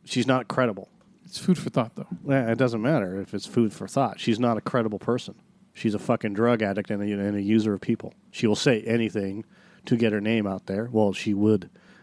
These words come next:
Speaker 1: I should say. She would say anything to get her name out there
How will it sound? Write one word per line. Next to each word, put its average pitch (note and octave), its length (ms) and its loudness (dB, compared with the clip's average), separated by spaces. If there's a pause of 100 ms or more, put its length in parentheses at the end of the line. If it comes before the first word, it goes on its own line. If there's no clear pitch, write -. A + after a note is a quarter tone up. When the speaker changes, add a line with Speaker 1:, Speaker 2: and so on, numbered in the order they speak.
Speaker 1:
I - 80 -2
should - 180 -12
say. - 180 -10 (460)
She - 180 6
would A2+ 160 8
say C3 320 6
anything A2 420 -2
to G#2+ 60 -2
get A2 160 2
her G#2 80 0
name A#2+ 260 4
out G2 200 -2
there A2 360 0